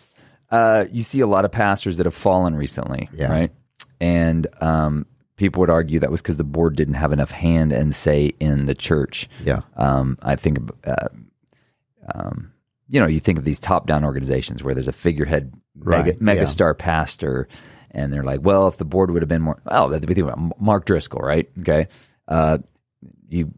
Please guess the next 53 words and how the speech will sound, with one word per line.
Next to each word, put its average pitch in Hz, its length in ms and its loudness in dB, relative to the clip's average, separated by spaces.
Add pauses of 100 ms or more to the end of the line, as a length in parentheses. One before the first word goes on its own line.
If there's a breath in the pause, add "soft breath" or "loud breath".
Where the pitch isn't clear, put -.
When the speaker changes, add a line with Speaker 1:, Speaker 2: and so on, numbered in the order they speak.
(100)
Speaker 1:
listen 92 260 0
to 82 40 2
that 78 160 0
podcast. 82 540 0
There 78 60 -6
was 71 80 -4
a - 20 -8
podcast, 78 640 -2
uh, 65 360 -2 (260)
The 73 80 -4
Rise 85 280 2
and 78 160 -2
Fall 78 280 2
of 69 60 -4
Mars 73 300 -4
Hill, 67 360 -4
and, 65 180 -10 (460 loud breath)
and - 60 -2
they 156 40 2
basically 98 280 2 (120)
would 73 120 2
say 98 180 0
it 82 40 4
was 73 120 -4
a 76 40 -6
cult - 380 0
of 117 80 -2
personality. 87 800 2
Nobody 92 260 2
had 82 120 -2
the 80 80 -2
guts 80 300 0
to 73 100 -6
stand 73 340 -2
up 73 140 0
to 85 100 -2
this 76 200 -2
Speaker 2:
Mm-hmm. - 80 -4
Speaker 1:
leader. 85 380 0 (400 soft breath)
And 71 100 -20
they 73 80 -6
say, 76 200 0
"If 78 140 -2
we'd 87 160 2
had 107 180 0
a 104 60 0
stronger 113 440 2
board, 101 280 2
this 98 140 0
never 98 240 2
would 85 140 0
have 78 80 -6
happened." 69 480 -6